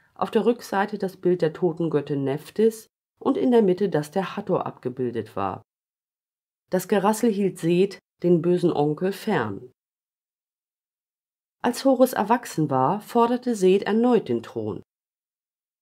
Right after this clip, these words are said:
Im Kampf verwandelten sich auch Seth und Horus in Vögel, Seth in einen Geier, Horus in einen Falken. Horus gewann den Kampf und brachte Seth als Gefangenen in den Tempel der Isis.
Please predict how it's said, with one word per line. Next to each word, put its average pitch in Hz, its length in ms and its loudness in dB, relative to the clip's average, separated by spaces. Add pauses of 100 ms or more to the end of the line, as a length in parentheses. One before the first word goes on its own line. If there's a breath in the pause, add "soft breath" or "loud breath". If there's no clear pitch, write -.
(120)
Im 220 200 2
Kampf 247 340 0
verwandelten 196 640 2
sich 185 220 -4
auch 185 100 -6
Seth 190 380 2
und - 200 -6
Horus 175 380 2
in 127 140 -6
Vögel, 113 560 -6 (440)
Seth 180 280 2
in 180 140 4
einen 165 340 2
Geier, 165 420 0 (380)
Horus 156 400 -2
in 190 160 -2
einen 202 260 0
Falken. 147 580 -4 (1160)
Horus 226 340 6
gewann 233 320 2
den 170 160 2
Kampf 175 400 -2
und 208 220 -2
brachte 196 420 -4
Seth 190 300 -2
als 185 160 -6
Gefangenen 220 600 2
in 185 200 2
den 180 120 2
Tempel 160 360 -4
der 180 100 0
Isis. 131 540 -6